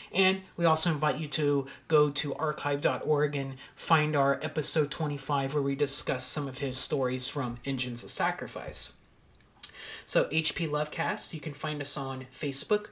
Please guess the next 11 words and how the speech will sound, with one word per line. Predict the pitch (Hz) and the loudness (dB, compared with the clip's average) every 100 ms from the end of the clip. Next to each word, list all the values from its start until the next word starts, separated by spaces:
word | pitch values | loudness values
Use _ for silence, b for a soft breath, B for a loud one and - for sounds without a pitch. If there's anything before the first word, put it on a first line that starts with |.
| - | -10
Twitter, | - 160 156 151 | -2 0 2 0
and | 135 | -2
Instagram. | 147 - 196 175 190 330 - B B B B | -6 -4 -4 -4 -4 -8 -16 B B B B
Our | 185 | 0
website | 165 165 - 165 | 2 2 0 0
is | 143 - - | 0 -2 -4
H | 160 - | -6 -6
P | - 151 | -4 -4
lovecast | 143 139 139 147 131 - | 0 -2 -2 -6 -4 -4
dot | - - | -6 -10
com. | - 220 302 | -4 -2 -4